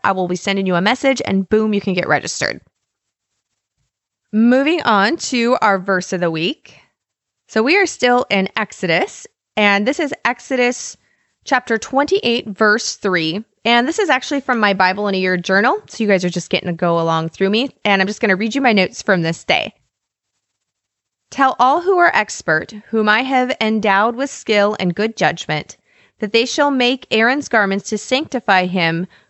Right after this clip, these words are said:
for my priesthood." When I read this, even though it's talking about in regards, obviously, to when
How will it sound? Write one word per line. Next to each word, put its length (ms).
for 460
my 140
priesthood." 640
When 180
I 80
read 240
this, 240
even 220
though 160
it's 140
talking 340
about 260
in 120
regards, 540
obviously, 640
to 560
when 440